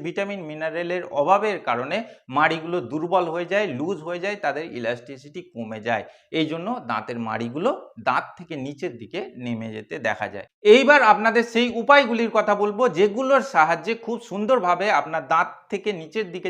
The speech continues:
যে মাড়িগুলো নেমে গেছে সেইগুলো ঠিক জায়গায় বসে যাবে বা তাদের পজিশনগুলো তারা নিয়ে নেবে। এমনকি overall A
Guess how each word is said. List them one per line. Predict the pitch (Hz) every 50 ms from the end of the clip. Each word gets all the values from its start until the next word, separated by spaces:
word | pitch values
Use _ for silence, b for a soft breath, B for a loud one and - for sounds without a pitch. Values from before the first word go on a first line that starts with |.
| 170
যে | 165 165
মাড়িগুলো | 143 139 131 139 147 147 160 170 170 165 160
নেমে | 165 165 175 175 180
গেছে | 180 170 202 220 233 233 B B B B _ -
সেইগুলো | 202 208 185 202 208 208 208 -
ঠিক | 185 196 160 127 147
জায়গায় | 147 139 131 156 165 156 135
বসে | 143 151 147 196 190
যাবে | 180 196 190 185 180 - 226 -
বা | 143 135 - -
তাদের | 139 139 135 156 165 156 - -
পজিশনগুলো | 151 160 160 170 170 - 196 190 190 160 160 156 151
তারা | 156 151 143 147
নিয়ে | 147 151 165 185 196 196
নেবে। | 202 196 226 254 240 B B B B B - 196
এমনকি | 226 254 254 233 - 262 262 220 - 180
overall | 165 170 185 190 214 240 262 269 254 - - - 180
A | 190